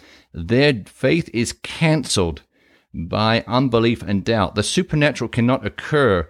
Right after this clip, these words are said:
when there is unbelief and doubt in the mixture with faith.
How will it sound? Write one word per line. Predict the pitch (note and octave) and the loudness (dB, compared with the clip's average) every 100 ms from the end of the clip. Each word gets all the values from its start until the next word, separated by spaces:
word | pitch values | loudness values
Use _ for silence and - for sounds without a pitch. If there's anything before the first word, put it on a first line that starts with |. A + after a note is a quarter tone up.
| - | -4
when | A#2 B2+ | 0 2
there | B2 A#2 | 4 2
is | G#2+ | 0
unbelief | - C3 B2 A#2+ A#2+ | 0 0 2 0 0
and | A2 G2+ F2 | -2 -2 0
doubt | A#2 A2 F#2 - - _ _ | 2 2 0 -4 -16 _ _
in | B2+ A#2+ | 0 4
the | A2 | 4
mixture | A2+ C3+ - - G2+ F2 - _ _ _ | 4 2 -2 -2 0 0 -2 _ _ _
with | - G#2 G#2 F#2 | -8 -2 -2 -2
faith. | - - A#2+ E2 C#2+ _ | -10 -4 -2 -2 -6 _